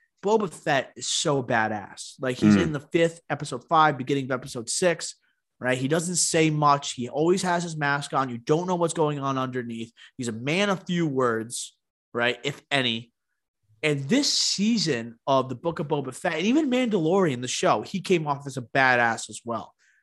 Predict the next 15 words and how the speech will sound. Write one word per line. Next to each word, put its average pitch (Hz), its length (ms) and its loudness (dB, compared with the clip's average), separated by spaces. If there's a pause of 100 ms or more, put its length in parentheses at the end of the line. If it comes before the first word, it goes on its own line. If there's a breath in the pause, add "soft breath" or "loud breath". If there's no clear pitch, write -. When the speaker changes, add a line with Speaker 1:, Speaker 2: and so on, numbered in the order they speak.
(240)
Speaker 1:
where 135 440 4 (240)
he, 147 120 -12
like, 131 160 0
there, 143 140 2
he's 139 220 -2
an 131 80 -6 (100)
impenetrable 151 580 -2
force. 156 640 2 (440)
Uh, 123 240 6
he's 139 260 -6
just 131 160 -6
gonna 113 180 -2
mess 156 400 0
you 151 200 0
up, 147 280 2